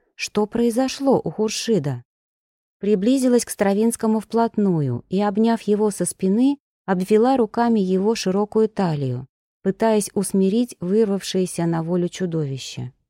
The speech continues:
Однако у меня не получилось. Макс стал дышать еще тяжелее, сильно сжал ладонями мои кисти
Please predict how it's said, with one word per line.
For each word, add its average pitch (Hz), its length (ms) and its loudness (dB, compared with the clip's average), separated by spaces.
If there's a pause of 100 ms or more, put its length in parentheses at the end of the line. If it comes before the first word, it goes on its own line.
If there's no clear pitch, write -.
(420)
Однако 180 720 -2
у 165 60 -2
меня 190 300 4
не 233 120 4
получилось. 156 840 -4 (560)
Макс 220 440 0
стал 214 280 0
дышать 208 480 -2
еще 220 440 0
тяжелее, 160 720 -2 (280)
сильно 220 480 2
сжал 185 360 -2
ладонями 185 580 0
мои 175 320 0
кисти 226 580 -4